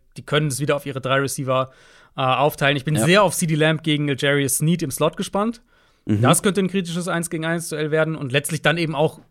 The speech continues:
Speaker 1: wie viel Man-Coverage überhaupt Kansas City spielen will.
Speaker 2: Mhm.
Speaker 1: Ähm, das hatte ich ja, glaub ich, auch schon mal angesprochen, dass die sich da ein bisschen umgestellt haben, ein bisschen mehr Zone spielen.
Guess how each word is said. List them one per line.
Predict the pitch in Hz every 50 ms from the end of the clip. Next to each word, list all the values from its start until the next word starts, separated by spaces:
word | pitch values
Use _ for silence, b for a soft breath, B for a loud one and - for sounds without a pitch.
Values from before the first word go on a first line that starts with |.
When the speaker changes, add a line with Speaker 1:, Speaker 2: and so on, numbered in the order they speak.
| _ _ _
Speaker 1:
wie | 135 131 156 135
viel | - 160 143
Man-Coverage | 139 143 151 170 180 - 170 165 175 165 - -
überhaupt | 160 160 156 170 165 -
Kansas | - 160 160 143 -
City | 160 151 - 151
spielen | - - 156 151 151 147
will. | 147 151 151 151 b b b b b b b
Speaker 2:
Mhm. | 180 185 180 -
Speaker 1:
Ähm, | 135 131 127 131 131 131 - - - - - -
das | - 123 139
hatte | 139 131
ich | 131
ja, | 131
glaub | 120 135 127
ich, | 123 135
auch | 147 156
schon | - 165 156
mal | 147
angesprochen, | 147 147 143 - - 147 139 143 143
dass | 143 135 -
die | -
sich | 131 135 127 -
da | 143 135
ein | 139
bisschen | 139 131 160 196
umgestellt | 233 240 208 - 185 165 165
haben, | 165 165
ein | 160
bisschen | 151 156 156
mehr | 151 139
Zone | 123 143 160 175 190 180
spielen. | 180 - 175 165 156 160 156 151 135